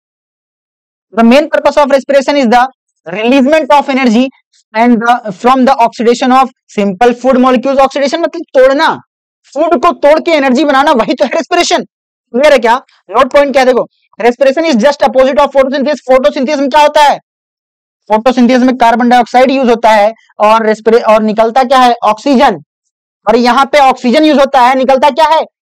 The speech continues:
Carbon dioxide। इसलिए मैं बोला ना, दोनों एक दूसरे को, एक दूसरे का रिवर्स process है। Clear है क्या? चल आगे देखें, how energy released during the respiration is stored। देखें,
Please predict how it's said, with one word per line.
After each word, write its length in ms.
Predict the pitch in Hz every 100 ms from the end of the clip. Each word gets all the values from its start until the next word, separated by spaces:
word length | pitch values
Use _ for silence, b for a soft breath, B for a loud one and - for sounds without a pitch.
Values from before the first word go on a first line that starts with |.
| _
Carbon 340 | - 262 294
dioxide। 400 | 294 294 285 294
इसलिए 200 | 269 311
मैं 120 | 311 294
बोला 200 | 294 294
ना, 200 | 349 302 b _
दोनों 260 | 175 262 294
एक 80 | 247
दूसरे 220 | 262 302
को, 300 | 311 320 311 B B -
एक 40 | 240
दूसरे 280 | 262 285
का 80 | 302
रिवर्स 320 | 294 269 285
process 340 | - 294 302 285
है। 80 | 294
Clear 300 | 277 294 285
है 60 |
क्या? 340 | 277 285 277 285 _ _ _ _ _ _ -
चल 100 | 233
आगे 180 | 240
देखें, 240 | 247 240 233 _ _ _ _ _ _ _ _ 208
how 160 | 262
energy 220 | 277 247
released 280 | 262 254 233
during 240 | 262 254 269
the 80 | 277 _
respiration 680 | - _ _ - 233 262 254
is 120 | 247
stored। 220 | 247 262 214
देखें, 240 | 208